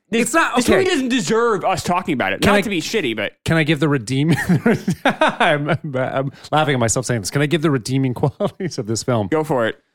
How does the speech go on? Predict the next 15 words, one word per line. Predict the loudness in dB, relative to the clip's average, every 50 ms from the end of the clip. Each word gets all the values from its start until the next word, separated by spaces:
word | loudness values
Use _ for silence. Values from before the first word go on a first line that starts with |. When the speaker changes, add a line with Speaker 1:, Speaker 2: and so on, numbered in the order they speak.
| _ _ _ _ _ _ _ _ -2
Speaker 1:
The | -2
redeeming | 0 0 2 2 2 2 2 0 -4 -6 -2
quality | 0 2 4 4 2 2 0 -2 -6 -6 -10 -16 _ _ 0
is, | 2 4 4 4 4 2 0 -2 -4 -8 -12 _ _
qualities | -2 0 2 2 2 2 0 -2
is | -4 -4 -4 -4 -2
I, | 0 0 2 2 2 0 -2 -4 -8 -8 -8 -6 -4
I'm | -4 -2
such | -2 -2 -2 0
a | -2 0
sucker | 0 0 0 0 -2 -4
for, | -2 0 0
like, | 0 0 0 -2
underwater | -2 -2 0 0 2 2 2 2 0 0 0 -2 -4 -4
shots. | -4 -2 0 0 0 -2 -4 -6 -6 -6 -6 -6